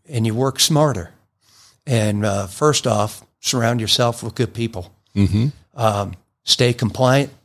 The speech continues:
Speaker 1: stick to the rules, and don't worry about what the other guy is doing right or wrong.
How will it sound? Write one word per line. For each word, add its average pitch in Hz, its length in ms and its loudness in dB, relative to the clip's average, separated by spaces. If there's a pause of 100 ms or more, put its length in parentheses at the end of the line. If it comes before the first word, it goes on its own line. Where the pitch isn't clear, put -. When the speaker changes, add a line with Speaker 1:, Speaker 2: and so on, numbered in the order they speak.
(120)
Speaker 1:
stick - 380 -2
to 127 100 -2
the 120 60 0
rules, 127 580 0
and 120 160 -6
don't 127 220 0
worry 127 260 0
about 117 300 -2
what 123 200 -2
the 120 200 2
other 117 240 0
guy 110 220 0
is 104 120 -2
doing 110 380 0
right 110 200 0
or 101 120 -2
wrong. 95 320 -2